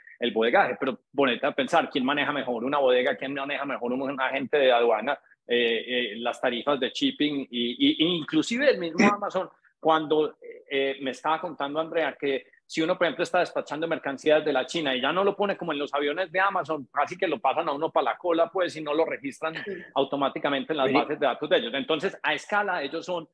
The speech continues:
Speaker 1: mucho mejores operadores que cualquier otro. Y aunque es infraestructura, esa es infraestructura que todas se la cobran a la gente que está tratando de vender a través del marketplace de ellos.
Speaker 2: Sí.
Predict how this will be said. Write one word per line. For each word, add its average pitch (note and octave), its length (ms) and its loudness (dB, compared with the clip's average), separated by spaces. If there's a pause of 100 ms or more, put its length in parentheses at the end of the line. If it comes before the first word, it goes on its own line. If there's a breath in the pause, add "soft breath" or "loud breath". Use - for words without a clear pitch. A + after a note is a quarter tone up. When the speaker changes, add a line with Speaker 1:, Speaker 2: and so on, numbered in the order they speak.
(220)
Speaker 1:
mucho G3+ 300 2
mejores D3+ 380 -2
operadores C3+ 540 -2
que C#3 200 -2
cualquier C#3+ 340 0
otro. - 280 2 (180)
Y D#3 60 0
aunque D3+ 220 2
es D3 100 -4
infraestructura, G3 920 0
esa D3+ 180 -10
es D#3 80 -12
infraestructura E3+ 840 0
que C3 240 -6
todas F3 300 2
se D#3+ 80 -2
la C3 140 -4
cobran F3 340 2 (160 loud breath)
a C3+ 80 0
la C3 80 2
gente C3 220 -6
que C3 80 -8
está - 180 0
tratando C3+ 380 0
de A#2 60 0
vender A2+ 220 0
a B2 80 0
través A#2 220 2
del B2 120 2
marketplace B2+ 580 -4
de A#2+ 60 4
ellos. - 220 -10 (560)
Speaker 2:
Sí. - 520 -4